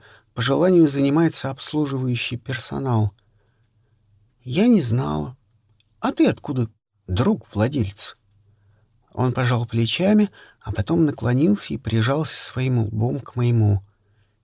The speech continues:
Я во все глаза смотрела на его губы и понимала, что мои колени начинают дрожать. "Прости, Ань, я плохо о тебе подумал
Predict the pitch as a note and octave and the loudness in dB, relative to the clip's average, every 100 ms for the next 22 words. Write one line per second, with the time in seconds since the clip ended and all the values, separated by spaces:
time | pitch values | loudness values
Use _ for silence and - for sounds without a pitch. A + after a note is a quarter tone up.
0 | _ - C3 E3 - D#3+ E3 F3 E3+ C#3 | _ -6 -2 -2 -2 -4 -4 -2 -2 -2
1 | - B2 - D3 C#3 C3 C3 B2+ B2+ A2+ | -2 -4 -4 -6 -4 -2 0 -2 -2 0
2 | F#3+ F#3 B2 - - - A2+ A2 C#3+ D#3 | 0 2 -2 -6 -20 -16 -10 -4 -2 0
3 | G#3 F#3+ E3 - D#3+ F3+ G3 E3 D3 G3+ | 2 0 -2 -4 -4 -2 -2 -2 -4 -2
4 | B3+ A3 D#3 C3+ D#3 F3 G#3 D#3+ B2+ E3+ | 0 0 0 -2 -4 -2 -2 -2 -4 -4
5 | G3 E3 B2+ G#2+ - _ _ _ _ _ | -4 -2 -2 -4 -8 _ _ _ _ _
6 | _ _ _ _ _ _ - C#3 - G3 | _ _ _ _ _ _ -4 -2 -2 0
7 | D3+ A#2 G#2+ F#2+ _ _ _ _ _ _ | 0 2 0 -2 _ _ _ _ _ _
8 | _ - C#3 E3+ _ - E3+ G3+ - F#2 | _ -2 -2 -2 _ -12 -4 -2 0 0
9 | F2 G2 G2+ G#2 C3 G3 A#2 | 0 0 -2 -2 -2 0 0